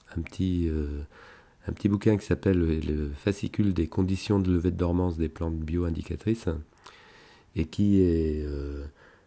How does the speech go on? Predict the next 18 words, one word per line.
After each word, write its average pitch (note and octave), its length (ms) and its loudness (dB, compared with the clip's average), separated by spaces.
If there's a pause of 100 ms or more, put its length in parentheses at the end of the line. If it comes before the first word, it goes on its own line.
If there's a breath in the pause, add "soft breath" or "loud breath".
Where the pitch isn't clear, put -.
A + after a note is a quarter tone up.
(160 soft breath)
particulièrement G2 880 0
intéressant F2 680 -2
pour, F#2+ 540 -2
euh, D2 240 -6 (920)
explorer F#2+ 580 2
un E2+ 120 2
peu... F#2 160 0
Euh, D#2+ 480 2 (680 loud breath)
à F2+ 80 -4
travers F2+ 520 2
les E2 160 2
plantes F#2+ 320 -2
qui - 120 -4
poussent - 360 -6
abondamment F#2 480 0
sur - 260 -8
son E2 140 -6
terrain, F#2 420 -2